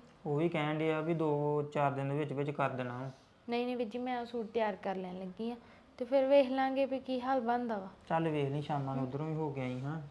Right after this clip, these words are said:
Speaker 1: ਤੇ ਕੀ ਆਂਦੇ ਆ ਭਲਾ।
Speaker 2: ਜਾਨੀ ਆ ਮੈਂ,
Speaker 1: ਹਾਂ।
Speaker 2: ਸ਼ਾਮੀ ਜਾਵਾਂਗੀ, ਹੈਂ।
Speaker 1: ਚੱਲ ਕਰ ਲਾ ਆਪਣਾ ਕੰਮ
Speaker 2: ਹੈਂ?
Speaker 1: ਧੰਦਾ।
Speaker 2: ਠੀਕ ਆ ਵੀਰ।
Speaker 1: ਟੈਨਸ਼ਨ ਹੀ ਪਈ ਆ ਵੀ ਪੈਸੇ ਕਿੱਥੋਂ ਆਉਣੇ ਆ। ਚੱਲ ਕੋਈ ਗੱਲ ਨਹੀਂ,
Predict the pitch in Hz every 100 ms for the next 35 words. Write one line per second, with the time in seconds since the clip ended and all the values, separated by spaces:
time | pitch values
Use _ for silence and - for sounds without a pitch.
0 | - - 147 139 143 147 139 143 147 147
1 | 127 123 - - 233 240 208 190 190 202
2 | 202 143 226 208 190 190 175 185 202 202
3 | 240 240 196 196 156 151 151 151 143 139
4 | 147 139 131 - 247 233 202 - - -
5 | - - - - - - - - - -
6 | - - - - - - - - - -
7 | - - - - - - 156 131 - 147
8 | 143 202 202 156 139 143 147 131 131 -
9 | - 151 135 131 131 - - - - -
10 | - 185 185 180 160 151 151 151 160